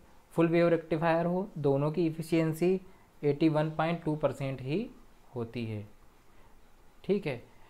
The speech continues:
तो एफिशिएंसी वाइज यदि देखा जाए, तो सेंटर टेप चाहे ब्रिज रेक्टिफायर, दोनों सेम होते हैं, दोनों की एफिशिएंसी सेम होती है।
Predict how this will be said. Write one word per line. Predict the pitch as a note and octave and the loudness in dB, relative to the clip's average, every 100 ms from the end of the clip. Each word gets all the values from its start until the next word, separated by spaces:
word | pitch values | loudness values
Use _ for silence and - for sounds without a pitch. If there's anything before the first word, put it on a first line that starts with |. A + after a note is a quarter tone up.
| - | -4
तो | D#3+ F3 G3 - - | 2 2 2 -8 -6
एफिशिएंसी | D3 C3 F3+ F#3 F#3+ F#3 F#3+ | -2 0 2 4 2 2 2
वाइज | F#3 F#3+ F3+ | 4 4 4
यदि | F#3 F#3+ | 2 2
देखा | E3+ E3 | 0 0
जाए, | E3+ E3 E3 F#3+ - - | 0 2 2 0 -4 -6
तो | E3+ | -4
सेंटर | E3+ C#3+ C3+ D#3+ | 0 0 2 0
टेप | E3 E3 E3 E3 | 2 0 0 -4
चाहे | E3 D#3+ | -2 -2
ब्रिज | D3+ C#3 C#3 | 0 0 0
रेक्टिफायर, | D3 D3 D#3+ D#3+ D#3+ | -2 -4 -4 -2 0
दोनों | D3 D3 D#3 | 0 -2 -2
सेम | D#3 D#3 | -2 -2
होते | E3 D#3+ E3 | -2 -4 -4
हैं, | F3 | -2
दोनों | D3+ C#3 C#3 | -2 -2 -2
की | D3 | -4
एफिशिएंसी | C#3+ C#3+ C3+ C#3 C#3 D#3+ | -4 -6 -4 -4 -2 -4
सेम | D#3 D3+ | -2 -2
होती | D#3 D#3 | -2 -4
है। | D#3+ E3+ | -4 -4